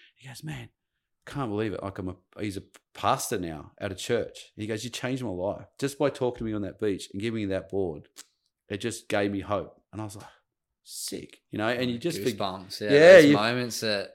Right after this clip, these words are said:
Speaker 1: And it's just like, just like I was saying at the start, like, just being open and, and listening,
Speaker 2: Mm.
Speaker 1: not being the gung-ho guy. Like, I used to be too gung-ho and miss stuff.
Speaker 2: Mm.
Speaker 1: And what you're doing is epic 'cause you're just connecting with people on a really good,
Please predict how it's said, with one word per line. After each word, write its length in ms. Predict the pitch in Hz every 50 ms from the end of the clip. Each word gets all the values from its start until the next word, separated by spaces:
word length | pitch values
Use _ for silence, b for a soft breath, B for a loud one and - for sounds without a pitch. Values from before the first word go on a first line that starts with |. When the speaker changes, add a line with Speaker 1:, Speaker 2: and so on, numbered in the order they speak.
| - -
Speaker 1:
And 160 | - 147 156 165
it's 140 | 156 143 -
just 220 | 175 - - -
like, 400 | 180 160 147 135 127 - - -
just 300 | 120 143 156 147 - -
like 180 | 143 135 127 -
I 40 |
was 100 | 123 -
saying 220 | - 131 120 120 117
at 40 | 110
the 40 | 113
start, 500 | - - - 110 127 156 139 107 78 98
like, 300 | 110 107 104 101 - -
just 220 | - 131 123 -
being 200 | - 135 120 101 -
open 420 | 87 95 113 113 - - 120 107
and, 180 | 104 101 98 - -
and 280 | 107 104 101 101 95
listening, 600 | 101 98 117 120 - 151 135 98 90 95 95 101 104
Speaker 2:
Mm. 400 | 101 104 101 101 101 98 98 95
Speaker 1:
not 280 | 104 113 120 117 98 -
being 260 | 110 107 101 101 101 98
the 60 | 98
gung-ho 480 | 85 113 101 101 104 92 107 107 110 113
guy. 240 | 104 113 107 98
Like, 180 | 98 95 92 92
I 40 | 113
used 120 | 110 107 -
to 60 | -
be 60 | 104
too 220 | 95 - 131 117 104 104
gung-ho 500 | 92 - 120 104 104 98 87 101 98 117
and 140 | 123 104 95
miss 140 | 98 101 -
stuff. 400 | - - 117 135 165 - - - _ -
Speaker 2:
Mm. 540 | 104 104 107 107 107 104 101 95 95 95 92 _ _ _ _ _ _ _ _ - -
Speaker 1:
And 180 | 101 110 110
what 140 | 117 123 107
you're 180 | 98 101 117 123
doing 240 | 120 127 117 101 98
is 120 | 95 - _
epic 380 | - 123 143 143 - 123 92 -
'cause 160 | - 101 95
you're 80 | 104 104
just 280 | 120 113 - - -
connecting 680 | - 107 104 101 107 113 - - - 107 92 92 87 - b b b b b b b b b b b b b _
with 180 | 110 101 -
people 600 | - - 113 117 113 - 107 98 95 92 - - _ _ _ _ _ _
on 160 | - 101 104 104
a 100 | 98 98
really 360 | 101 101 101 107 104 98 98
good, 360 | 85 - 92 95 95 85 -